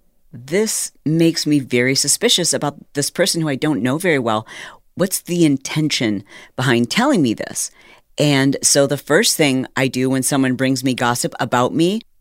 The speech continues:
I first need to know why they're telling me. Unless, of course, they think it's true. And if they think it's true and it's really negative, I'd be like, "Well, then why would we even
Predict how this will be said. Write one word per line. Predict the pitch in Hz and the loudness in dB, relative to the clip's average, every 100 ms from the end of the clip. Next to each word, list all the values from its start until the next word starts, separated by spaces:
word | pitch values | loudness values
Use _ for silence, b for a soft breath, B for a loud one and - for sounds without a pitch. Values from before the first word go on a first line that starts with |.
| _ - | _ -6
I | 147 - _ _ | -6 -6 _ _
first | 160 160 - | 2 4 2
need | 147 147 | 0 0
to | 147 | 0
know | 139 135 | 2 2
why | 123 127 127 | 0 0 2
they're | 117 | 0
telling | - 120 127 120 | -2 -2 0 -2
me. | 78 - _ _ _ _ - B B | -4 -10 _ _ _ _ -20 B B
Unless, | 165 160 165 | 4 6 4
of | 175 | 2
course, | 170 160 | 0 0
they | 151 | 0
think | 147 | -2
it's | 127 - | -2 -4
true. | - - 117 117 - | -4 -2 -2 -2 0
And | 156 | 0
if | 170 | 2
they | 175 | 0
think | 170 165 | 0 -2
it's | 143 - | -2 -4
true | - 240 254 | -2 0 0
and | 151 | 0
it's | 131 | 0
really | 147 131 | 0 2
negative, | 151 190 151 | 2 0 0
I'd | 135 | 0
be | 120 131 | -2 -6
like, | - 127 127 123 - | -4 -4 -2 -2 -2
"Well, | 127 | -4
then | 123 123 | -2 -2
why | 120 | -2
would | 120 117 | -4 -6
we | 113 - - | -6 -6 -8
even | - 120 113 95 | -8 -4 -4 -4